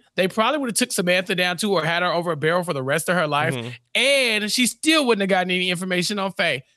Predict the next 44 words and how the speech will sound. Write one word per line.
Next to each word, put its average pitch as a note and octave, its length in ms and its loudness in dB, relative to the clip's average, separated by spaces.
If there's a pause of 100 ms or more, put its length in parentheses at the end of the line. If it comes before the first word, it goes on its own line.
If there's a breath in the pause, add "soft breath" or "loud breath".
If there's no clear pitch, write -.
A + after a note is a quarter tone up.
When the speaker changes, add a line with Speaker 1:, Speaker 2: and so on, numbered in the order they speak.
Speaker 1:
So D#3 460 0
it A#3+ 140 -2
ended B3+ 220 -2
up G#3+ 120 -2
working F3+ 300 -2
out E3 160 -2
in E3 140 -8
the C#3 360 -6
end, B2 180 -12 (100)
uh, C3 280 -4
I C#3+ 100 -2 (100)
think, A2 380 -4 (120)
kinda. G#2+ 520 -10 (220)
She F#3 140 -8
just E3+ 160 -6
didn't E3+ 220 -4
get C#3+ 160 -4
any A#2+ 200 -4
information A2+ 520 -8
that G#2+ 120 -6
she A#2+ 140 -4
could G#2+ 160 -14
use. G#2 140 -10
Speaker 2:
<sighs> A#2 340 -10 (200)
Yeah, F#3+ 460 2
I G3 160 -2
guess C3+ 380 0
so. G#2 580 2
I D3 60 -4
mean, F3 140 -2
but F#3 100 0
why A3 160 2
did G4 200 2
it E3+ 140 -8 (160)
have F3+ 140 0
to F3+ 80 -2
bring F3+ 220 0
Gavin D3 420 0
Andrews C3 720 -4
even D3 380 -2
back A#2+ 300 0
for C3 140 -2
this? - 520 -6
Like, C#3+ 260 -6